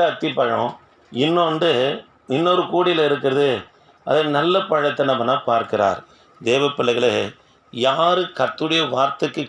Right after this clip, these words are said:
கீழ்ப்படுகிறார்களோ அவர்களுக்கு நன்மை உண்டாகும்படியா கர்த்தர் அவரை திரும்ப கட்டுவாருங்க, திரும்ப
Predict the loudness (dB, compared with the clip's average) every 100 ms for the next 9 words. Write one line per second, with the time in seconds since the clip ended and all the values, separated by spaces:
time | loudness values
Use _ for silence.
0 | -4 -4 -2 -2 0 2 2 2 0 0
1 | -4 -12 -20 -20 -4 0 2 0 -2 -4
2 | 0 0 2 0 0 -2 0 0 0 -2
3 | 0 2 0 -2 -14 _ _ -4 -2 0
4 | 0 -2 -4 -6 -4 -2 -4 -6 -12 -12
5 | -12 -12 -12 -20 -20 -20 -20 -20 -20 -14
6 | -4 0 0